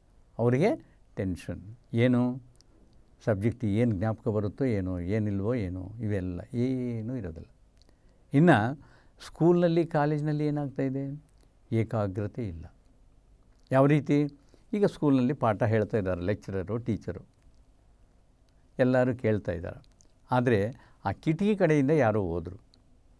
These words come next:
ಈ ಧ್ಯಾನ ಮಾಡಲಿಲ್ಲದ ಈ ಮಕ್ಕಳೇನು ಮಾಡ್ತಾರೆ? ಹಿಂಗೆ ನೋಡ್ತಾರೆ. ನೋಡೋದೇ ಅವನು ಯಾರು,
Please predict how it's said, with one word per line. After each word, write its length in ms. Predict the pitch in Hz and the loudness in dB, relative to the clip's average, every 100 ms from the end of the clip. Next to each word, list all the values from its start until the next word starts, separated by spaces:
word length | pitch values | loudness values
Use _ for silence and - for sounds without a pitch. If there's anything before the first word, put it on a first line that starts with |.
| _ _ _ _ _ _ _ _ _ - | _ _ _ _ _ _ _ _ _ 0
ಈ 140 | 156 160 | 2 4
ಧ್ಯಾನ 420 | 101 104 139 185 | 2 2 2 2
ಮಾಡಲಿಲ್ಲದ 640 | 123 95 135 180 175 151 | 2 4 4 4 2 2
ಈ 280 | 151 143 147 | 2 4 4
ಮಕ್ಕಳೇನು 500 | 135 120 - 156 147 | 2 2 2 2 2
ಮಾಡ್ತಾರೆ? 380 | 143 131 131 123 127 _ | 0 0 -4 -6 -12 _
ಹಿಂಗೆ 140 | 165 143 | -2 0
ನೋಡ್ತಾರೆ. 440 | 113 87 87 - _ _ _ _ _ _ _ _ _ _ _ _ _ - | 0 -2 -10 -12 _ _ _ _ _ _ _ _ _ _ _ _ _ -2
ನೋಡೋದೇ 640 | 135 160 160 139 117 123 147 - _ _ _ - | 4 6 6 6 2 0 -6 -18 _ _ _ -4
ಅವನು 200 | 120 113 | 0 2
ಯಾರು, 640 | 98 98 113 110 104 - | 2 2 4 2 0 -6